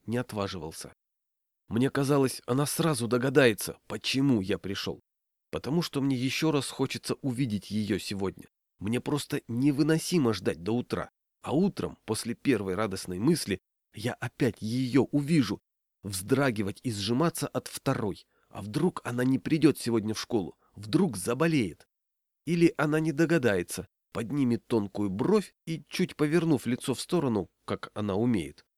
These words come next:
удивлённо посмотрит на меня круглыми глазами. "Ты чего это?" А я буду молчать и только глупо улыбаться подрагивающими губами.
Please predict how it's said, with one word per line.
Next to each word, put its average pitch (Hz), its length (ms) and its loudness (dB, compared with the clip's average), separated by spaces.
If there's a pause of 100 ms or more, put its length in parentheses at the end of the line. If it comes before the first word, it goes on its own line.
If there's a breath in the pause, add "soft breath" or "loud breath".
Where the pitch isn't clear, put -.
удивлённо 135 560 2
посмотрит 120 580 -4
на 95 60 -6
меня 95 240 -6
круглыми 123 480 0
глазами. 110 500 -2 (360)
"Ты 190 120 -4
чего 180 340 0
это?" - 260 -10 (640)
А 113 100 0
я 151 180 4
буду 139 220 2
молчать 151 500 2
и - 60 -4
только 151 340 0
глупо 165 460 0
улыбаться 165 560 0
подрагивающими 101 840 -2
губами. 98 480 -4